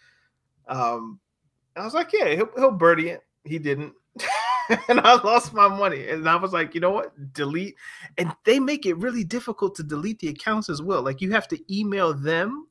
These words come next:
You can't just delete it by yourself. You have to email those people, and then they respond to you of, like, "Are you sure you wanna do it? We'll do it, but are you sure?" Like, they make it a whole hoop to jump through 'cause they want you to get addicted to the feeling of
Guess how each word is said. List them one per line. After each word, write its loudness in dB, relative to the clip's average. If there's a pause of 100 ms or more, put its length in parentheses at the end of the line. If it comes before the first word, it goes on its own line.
You -10
can't -2
just -8
delete -4
it -4
by 0
yourself. -4 (320)
You -4
have 0
to -6 (100)
email -4
those -4
people, -8
and -6
then -8
they 0
respond -4
to -16
you -6 (680)
of, 0
like, -4
"Are -8
you -4
sure -2
you -4
wanna 0
do 0
it? -4
We'll -4
do -2
it, -2
but 0
are -2
you -4
sure?" -2
Like, -4
they 0
make -6
it 0
a 0
whole -6
hoop -6 (440)
to -8
jump -4
through -8
'cause -8
they 0
want -2
you -12
to -6
get -6
addicted -4
to -10
the -6
feeling -8
of -8